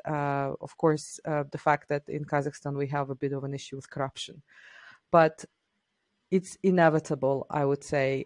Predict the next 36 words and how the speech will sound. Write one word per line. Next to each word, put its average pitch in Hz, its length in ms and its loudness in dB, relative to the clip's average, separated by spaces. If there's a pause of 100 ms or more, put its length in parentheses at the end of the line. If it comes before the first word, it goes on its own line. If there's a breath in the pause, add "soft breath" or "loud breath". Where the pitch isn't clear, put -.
and 147 200 -2
this 156 200 -2
is 147 220 -4
what, 139 420 0 (100)
uh, 139 340 -2
the 139 100 0
government 180 600 2
understands, 139 960 -2
and 139 320 -2 (240)
my 156 180 0
personal 165 520 0
opinion 147 600 -4
is 147 220 -6
that 139 460 -2
to 160 160 -4
reach - 480 -4 (180)
the 143 380 2 (480 soft breath)
very 190 320 6
ambitious, 170 720 0
uh, 147 280 -2
net 151 300 -4
zero 143 500 2 (380)
target 156 420 2 (100)
that 143 200 -4 (160)
Kazakhstan 160 500 2
set 147 260 -2 (200)
by 147 160 0
the 139 140 -6
two - 160 -6
thousand 156 360 2
and 143 140 -8
sixty, - 480 -10 (540 soft breath)
we'll 156 180 4
have 160 380 2
to 165 160 -2
have 139 320 -2